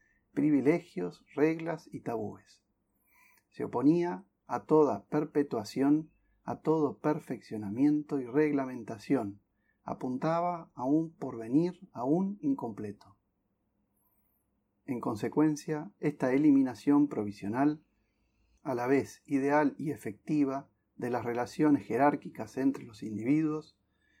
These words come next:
creaba en la plaza pública un tipo particular de comunicación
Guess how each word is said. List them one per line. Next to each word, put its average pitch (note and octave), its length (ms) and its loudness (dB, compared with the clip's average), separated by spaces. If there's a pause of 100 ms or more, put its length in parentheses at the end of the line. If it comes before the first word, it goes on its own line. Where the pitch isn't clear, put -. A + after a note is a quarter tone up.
(180)
creaba D#3+ 640 2
en B2+ 80 -8
la B2 120 -6
plaza F3 380 -2
pública F3 440 2
un B2+ 240 -4
tipo - 600 -6
particular C3+ 800 -2
de D3+ 120 0
comunicación A#2 920 -8